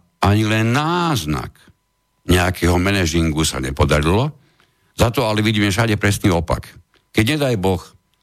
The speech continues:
potrebuješ ich na vyšetre-, vyšetrenie, tá úplne stupidné vyšetrenie kolena, tak sa musíš v mraze postaviť pred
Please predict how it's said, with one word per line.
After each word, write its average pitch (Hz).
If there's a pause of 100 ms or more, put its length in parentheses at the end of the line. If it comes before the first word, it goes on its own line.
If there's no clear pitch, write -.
(140)
potrebuješ 101
ich 92
na 87
vyšetre-, 95
vyšetrenie, 95 (760)
tá -
úplne 135 (160)
stupidné 82
vyšetrenie 92
kolena, 85 (960)
tak 78
sa 85
musíš 90
v -
mraze 117
postaviť 82 (640)
pred 85